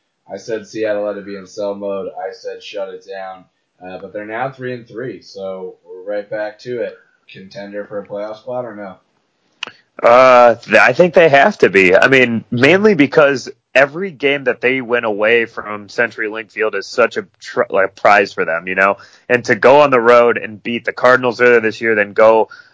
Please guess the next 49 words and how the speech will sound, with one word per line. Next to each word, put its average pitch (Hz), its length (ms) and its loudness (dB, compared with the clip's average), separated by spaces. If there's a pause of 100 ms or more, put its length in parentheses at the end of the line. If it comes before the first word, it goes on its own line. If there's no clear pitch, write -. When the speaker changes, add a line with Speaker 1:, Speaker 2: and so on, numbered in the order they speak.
Speaker 2:
against 113 300 -2
the 113 60 -2
Raiders 110 340 2
in 98 120 -10
London 107 380 -2
today 104 520 4 (300)
and, 92 340 -2
uh, 90 300 4
add 107 220 2
that 101 240 2
to 107 80 -12
some 113 200 -10
of 101 80 -8
their, 104 280 2
you 113 120 -4
know, 95 120 -2
they 123 120 2
barely 127 440 2
lose 127 280 -6
to 127 60 -6
the 98 80 -2
Rams 113 400 0
last 107 300 0
week. 139 180 -6
Remember, 110 300 -4
they 123 120 0
choked 123 320 -2
away 117 200 2
that 113 180 4
game. 123 240 -2
Had 107 160 -2
they 139 120 4
won 127 300 -2
that, 107 180 4
they're 143 140 2
four 139 300 -2
and 117 160 -6
two, 131 340 -2 (280)
one 143 280 0
game 175 220 2
back 147 220 4
of 143 60 0
the 123 60 2
Rams 131 300 0
and 110 160 -6
with 123 160 -2
the 131 80 -4
tiebreaker. 101 640 0
So 117 300 0